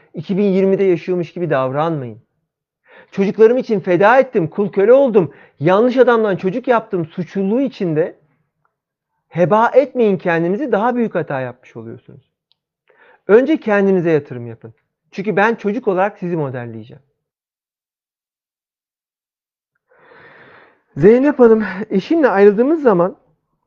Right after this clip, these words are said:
kızım üç yaşındaydı ve tatillerde benimle kalırdı. On altı yaşına kadar ben de onun için İstanbul'da yaşadım. Kızım da izin alarak memleketime yerleştim.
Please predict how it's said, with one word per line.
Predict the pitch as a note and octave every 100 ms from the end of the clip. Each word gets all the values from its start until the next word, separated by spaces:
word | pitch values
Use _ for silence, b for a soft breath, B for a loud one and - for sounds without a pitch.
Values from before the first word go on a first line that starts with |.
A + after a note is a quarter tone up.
| _ _ _ _
kızım | - G#3 B3
üç | C4 C4
yaşındaydı | B3+ - F#3 E3 D3 C#3+ G#3 -
ve | G3
tatillerde | G3 F#3 F#3 F3 F#3 A3
benimle | F3+ E3 D3
kalırdı. | C#3+ C#3 C3+ C3+ E3+ D#4 _ _ _ _ _ _ _ -
On | A#3+
altı | C#4+ C4+
yaşına | F3 D#3 D3
kadar | D3+ E3+
ben | G#3
de | F3+
onun | E3
için | A3+
İstanbul'da | G3+ - F#3+ E3+
yaşadım. | C#3 C3 C#3 A3+ D#4
Kızım | - A3 A3
da |
izin | E3 D#3+
alarak | D3+ E3+ G#3
memleketime | E3 D#3+ D#3 D#3
yerleştim. | C#3+ C#3 C3 E3+ C4